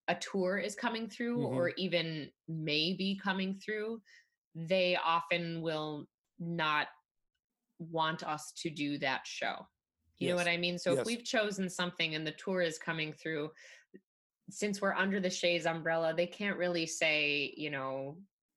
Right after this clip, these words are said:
Speaker 1: I don't know, the band's visit is coming through Shays and Second Gen is also producing it, which we are not, by the way, but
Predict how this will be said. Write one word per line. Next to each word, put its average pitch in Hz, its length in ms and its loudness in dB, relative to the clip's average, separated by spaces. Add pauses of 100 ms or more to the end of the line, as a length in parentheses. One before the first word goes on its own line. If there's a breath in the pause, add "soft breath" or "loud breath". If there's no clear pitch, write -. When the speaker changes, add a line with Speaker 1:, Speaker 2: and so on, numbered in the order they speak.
(120)
Speaker 1:
I 175 100 4
don't 165 120 0
know, 139 100 0
the 185 120 2
band's 196 420 4
visit 180 320 2
is 165 160 2
coming 175 360 0
through 165 280 -4
Shays 151 580 2
and 151 160 -2
Second 175 360 0
Gen 156 240 2
is 156 140 -2
also 147 300 2
producing 147 500 -2
it, 131 100 -2
which 151 140 -4
we 240 140 0
are 208 80 0
not, 170 300 0
by 139 160 2
the 135 80 2
way, 127 300 -2
but 165 300 2